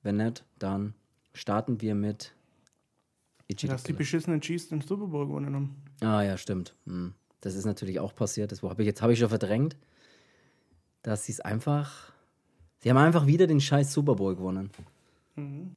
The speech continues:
Speaker 1: Fuck you, Chiefs. Ihr habt das zuerst gehört. <laughs> Ich kann's, ich weiß nicht, die, die, die Chiefs sind so ein, aber gut, ich mein,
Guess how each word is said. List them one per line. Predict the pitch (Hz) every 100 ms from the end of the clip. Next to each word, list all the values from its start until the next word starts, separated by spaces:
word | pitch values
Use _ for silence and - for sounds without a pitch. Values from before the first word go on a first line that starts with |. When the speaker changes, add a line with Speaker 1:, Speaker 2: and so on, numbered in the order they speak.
| _ _
Speaker 1:
Fuck | - 131 135
you, | 113 104
Chiefs. | - 117 110 - - _ _ _ - _ _ _ -
Ihr | 123
habt | 123
das | 117 -
zuerst | 101 110 -
gehört. | 98 98 98 _
<laughs> | - - - _ _ _ _ - - 165 - - _ _ _ -
Ich | 113
kann's, | - 147 185 -
ich | 143 139 -
weiß | 139 180
nicht, | 151 131 147
die, |
die, | 135 - 131
die | 135 143
Chiefs | 135 - 190 -
sind | - 170
so | 160
ein, |
aber | 165 135
gut, | 139 165
ich | 135
mein, | 143 147